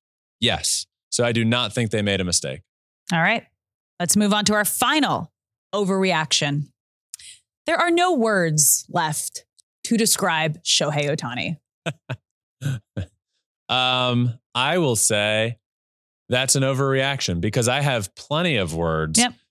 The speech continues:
Speaker 1: that I am still prepared to use when discussing him. And
Speaker 2: Okay.
Speaker 1: I wrote down some of them
Speaker 2: Let's
Speaker 1: for
Speaker 2: go.
Speaker 1: future use.
Speaker 2: Okay. I'm ready.
Speaker 1: Supernatural,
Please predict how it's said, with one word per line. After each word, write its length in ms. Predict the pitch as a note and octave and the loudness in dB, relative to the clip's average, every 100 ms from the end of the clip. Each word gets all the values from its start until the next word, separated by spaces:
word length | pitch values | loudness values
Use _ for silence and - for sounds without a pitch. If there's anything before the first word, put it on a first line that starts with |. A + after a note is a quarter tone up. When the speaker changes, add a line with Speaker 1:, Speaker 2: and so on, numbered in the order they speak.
| - | -6
Speaker 1:
that 120 | G#2+ | -2
I 140 | A2+ B2 | 0 0
am 120 | A#2+ | 0
still 480 | A2 - D#3+ F3 C#3+ | 0 2 2 2 0
prepared 680 | B2 G#2+ - B2 C#3 D#3 | 0 -2 0 2 2 0
to 120 | D#3 F#3 | 0 2
use 500 | B2 G2 G2+ A2 - _ _ | 4 2 2 -2 -6 _ _
when 160 | B2 C#3 | -2 2
discussing 580 | D#3 - G#3 F#3+ A#2 F#2+ | 2 0 0 0 0 -2
him. 260 | E2+ E2+ - | -4 -6 -4
And 120 | C#3 | -2
Speaker 2:
Okay. 100 | C#3+ | 2
Speaker 1:
I 20 | D#3+ | 2
wrote 240 | E3+ F3 | 2 2
down 280 | D#3+ C#3+ B2 | 0 0 0
some 220 | - F#2 | 0 -2
of 120 | F2+ | -2
them 280 | F#2 F2 F#2 _ - | -2 -4 -6 _ -8
Speaker 2:
Let's 140 | C#4 | -2
Speaker 1:
for 40 | - | 2
Speaker 2:
go. 80 | D4+ | 2
Speaker 1:
future 340 | D3+ - E3+ | 2 2 2
use. 340 | C#3+ F#2 F2+ D4 | 4 4 4 2
Speaker 2:
Okay. 200 | D4+ C#4 - _ _ - | 2 -2 -2 _ _ 0
I'm 100 | B3+ | 2
ready. 160 | A#3 | 4
Speaker 1:
Supernatural, 880 | A#3+ G3+ G3 F3+ D#3+ E3 - F2+ E2+ | 4 4 2 2 2 0 0 0 -2